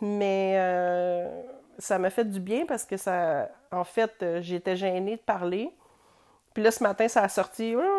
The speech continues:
ça a sorti, euh, super rapidement. Puis je me sens comme à l'aise. Peut-être parce que, peut-être que parce que là, j'ai été blessée, que là, j'ai besoin de, de, de, j'ai besoin d'exprimer, euh, ce que je ressens pour pas le garder à l'intérieur. Mais, euh,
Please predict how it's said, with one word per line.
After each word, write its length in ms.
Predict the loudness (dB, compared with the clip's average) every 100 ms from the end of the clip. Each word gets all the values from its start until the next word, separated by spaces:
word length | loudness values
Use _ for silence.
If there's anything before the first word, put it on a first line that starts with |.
| 0
ça 180 | -2 0
a 60 | 0
sorti, 560 | 0 -4 -6 -2 2
euh, 160 | 4 2
super 400 | 0 -2 4 4
rapidement. 580 | 2 -2 -6 -2 -2 -2 -6
Puis 160 | -8
je 100 | -2
me 120 | 0
sens 200 | 0 -2 0
comme 180 | 0 2
à 140 | 0
l'aise. 300 | 2 -2 -4 -12 -20 -20 _
Peut-être 200 | 2 4
parce 200 | 2 0
que, 320 | 2 4 4 0 -10 _ _ _ _ _ _ _ _ _ _
peut-être 380 | 4 8 6 6 0 0
que 420 | 4 6 6 4
parce 300 | 4 2 0
que 380 | 0 2 4 2
là, 200 | 2 0
j'ai 140 | 0
été 200 | 0 0
blessée, 480 | 0 2 2 0 -4
que 100 | -2
là, 440 | 0 0 0 0 -2 -10 -20 _
j'ai 200 | 0 2
besoin 480 | 6 6 6 4 2
de, 220 | 2 2
de, 200 | 2 0
de, 180 | -2 -4
j'ai 180 | -2 -2
besoin 460 | 4 4 4 2 2
d'exprimer, 920 | 0 -4 -8 -8 -4 0 0 0 -2
euh, 220 | -4 -4
ce 120 | -8 -4
que 160 | -2
je 120 | -2
ressens 460 | 0 -2 0 0 -2
pour 200 | -4 -6
pas 120 | -2
le 80 | 0
garder 260 | 0 0 0
à 60 |
l'intérieur. 560 | -2 -4 -4 -2 -2 -2
Mais, 360 | -2 0 0
euh, 40 | -2